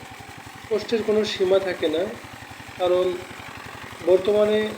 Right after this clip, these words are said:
কৃষিকাজে ব্যবহৃত কীটনাশক, সার, তেল যে পরিমাণ দাম বেড়েছে, এটা যদি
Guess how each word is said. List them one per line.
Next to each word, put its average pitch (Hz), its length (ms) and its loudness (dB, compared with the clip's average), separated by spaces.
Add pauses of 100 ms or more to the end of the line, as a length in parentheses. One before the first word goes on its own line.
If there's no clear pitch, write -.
(3250)
কৃষিকাজে 240 480 0
ব্যবহৃত 185 440 6
কীটনাশক, 190 680 2 (360)
সার, 185 360 4 (1160)
তেল 180 280 4 (840)
যে 190 120 10
পরিমাণ 208 460 4 (580)
দাম 180 200 2 (640)
বেড়েছে, 185 360 6 (1700)
এটা 190 220 2
যদি 233 320 2